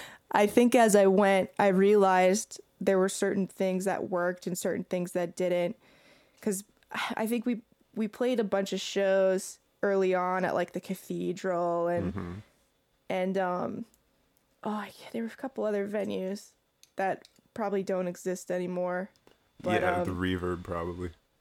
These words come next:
Speaker 1: the Reverb, yeah. And I realized, like, after we would play a show, my voice would feel like garbage.
Speaker 2: Yeah.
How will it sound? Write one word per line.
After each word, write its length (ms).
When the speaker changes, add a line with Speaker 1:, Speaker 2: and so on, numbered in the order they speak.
Speaker 1:
the 80
Reverb, 840
yeah. 360
And 280
I 120
realized, 500
like, 200
after 540
we 160
would 140
play 240
a 40
show, 640
my 180
voice 340
would 120
feel 280
like 240
garbage. 760
Speaker 2:
Yeah. 120